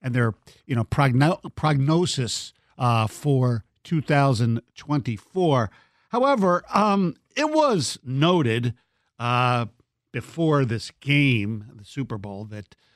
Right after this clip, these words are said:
I don't know, this whole Taylor Swift thing, it's, you know, might ruin football. It's a conspiracy theory, and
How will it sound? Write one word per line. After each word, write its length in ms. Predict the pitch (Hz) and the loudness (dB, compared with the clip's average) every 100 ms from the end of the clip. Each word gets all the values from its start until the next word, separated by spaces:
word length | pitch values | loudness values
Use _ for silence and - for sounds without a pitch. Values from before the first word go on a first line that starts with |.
| _ _ | _ _
I 160 | 117 156 | 2 4
don't 120 | 151 | 4
know, 280 | 147 143 135 | 4 4 4
this 220 | 120 113 | 2 2
whole 160 | 139 131 | 2 0
Taylor 360 | - 139 135 | 2 2 2
Swift 380 | 120 - 143 - | 0 -4 -6 -4
thing, 240 | 135 120 107 | -4 -4 -4
it's, 300 | 98 - - | -6 -14 -12
you 100 | 127 | -8
know, 240 | 110 101 | -6 -6
might 240 | 104 127 98 | -2 -2 0
ruin 300 | 123 139 101 | 2 2 0
football. 600 | - 139 - 131 135 135 | -2 -6 0 2 2 2
It's 140 | 107 | 0
a 80 | 110 | -6
conspiracy 760 | - - - - 156 151 - 127 | -16 -20 -18 -6 -4 -2 -4 -10
theory, 540 | - 127 131 123 113 | -10 -8 -6 -4 -6
and 160 | 95 | -8